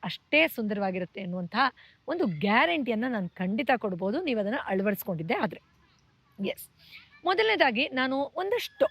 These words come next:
ರ್ಯಾಂಡಮ್ ಎಕ್ಸಾಂಪಲ್ಸ್ ಕೊಟ್ಬಿಡ್ತೀನಿ. ಆಗ ಆ ಡೆಪ್ತ್‌ಗಿಳಿದು ಎಕ್ಸಾಕ್ಟ್ ಆಗಿ ನಾನು ಹೇಳೋ ಎರಡು ಪ್ರಮುಖ ವಿಷಯವನ್ನ, "Yes, this is how it is and this is why it is"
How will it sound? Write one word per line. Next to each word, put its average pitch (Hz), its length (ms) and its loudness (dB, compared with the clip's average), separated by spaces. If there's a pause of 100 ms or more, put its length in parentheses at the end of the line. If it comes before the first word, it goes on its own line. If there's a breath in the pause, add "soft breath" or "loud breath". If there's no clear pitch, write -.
(280)
ರ್ಯಾಂಡಮ್ 277 340 4
ಎಕ್ಸಾಂಪಲ್ಸ್ 233 600 2
ಕೊಟ್ಬಿಡ್ತೀನಿ. 190 580 -2 (560 loud breath)
ಆಗ 311 240 4 (380)
ಆ 240 120 4
ಡೆಪ್ತ್‌ಗಿಳಿದು 285 1000 2 (120)
ಎಕ್ಸಾಕ್ಟ್ 220 640 2
ಆಗಿ 349 200 2
ನಾನು 277 280 -2
ಹೇಳೋ 233 300 0
ಎರಡು 214 440 -2
ಪ್ರಮುಖ 320 520 -2
ವಿಷಯವನ್ನ, 196 520 -2 (600 soft breath)
"Yes, 214 440 2 (160)
this 165 360 2
is 330 120 0
how 285 320 4
it - 40 -14
is 269 200 2 (140)
and 185 220 -4
this 294 240 0
is 226 100 -2
why 262 360 2
it - 40 -12
is" 240 240 2